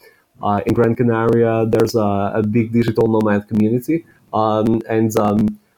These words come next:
uh, and there is direct flights to, uh, to Porto in Portugal. And because I haven't, uh, finished my Amazon product yet, there's still, uh, um,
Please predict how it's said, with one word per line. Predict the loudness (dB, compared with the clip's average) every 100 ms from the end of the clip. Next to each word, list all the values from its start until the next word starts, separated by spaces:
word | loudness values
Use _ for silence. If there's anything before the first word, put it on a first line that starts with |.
| _ _
uh, | -4 -2 -2
and | -2 -2 -4 -18 _ _ -4
there | 2 4
is | 4 2
direct | -2 0 0
flights | 0 0 0 -2 -4
to, | -2
uh, | 0 0 -2 -4 -6
to | -10
Porto | -4 -2 0 0 2 2
in | 0
Portugal. | 0 -2 0 2 2 0 -2
And | -4 -4 -4
because | -2 -2 -4 -4
I | -4
haven't, | -2 -2 0 -2 -4 -16 _ _ -12
uh, | -4 -2 -2
finished | -2 0 0 -2
my | -2 -2 0 -2 -2
Amazon | -2 0 0
product | 0 0 -2 -2
yet, | -4 -6 -12 -4
there's | -2 -2 -2
still, | -2 0 2
uh, | 0 0 -2 -4 -8 _ -20 -20 _ _
um, | -4 0 0 0